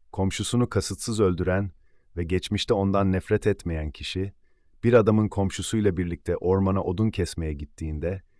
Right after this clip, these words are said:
eli ağacı kesmek için balta salladığında demirin saptan çıkıp komşusuna çarpması ve onu öldürmesi gibidir. O, bu kentlerden birine kaçacak ve sağ kalacaktır. Aksi takdirde kanın öcünü alan kişi,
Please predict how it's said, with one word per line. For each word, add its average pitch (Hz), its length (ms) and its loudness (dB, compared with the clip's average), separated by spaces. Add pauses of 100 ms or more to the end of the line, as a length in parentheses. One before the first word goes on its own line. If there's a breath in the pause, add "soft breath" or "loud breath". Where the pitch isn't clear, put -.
(280)
eli 107 240 2
ağacı 98 340 4
kesmek 101 440 -2
için 80 280 -6
balta 90 280 -2
salladığında 78 760 -6
demirin 92 320 0
saptan 95 500 -2
çıkıp - 340 -10
komşusuna 87 520 -6
çarpması - 640 -6 (480)
ve 92 60 2
onu 98 240 0
öldürmesi 85 600 -2
gibidir. 69 480 -12 (720)
O, 101 320 6
bu 110 80 -2
kentlerden 95 640 2
birine 90 240 0
kaçacak 95 640 -4 (140)
ve 85 60 -4
sağ 90 260 0
kalacaktır. - 760 -10 (1080)
Aksi 113 300 -2
takdirde 85 640 0
kanın 107 300 2
öcünü 95 300 0
alan 85 340 -2
kişi, 98 440 -6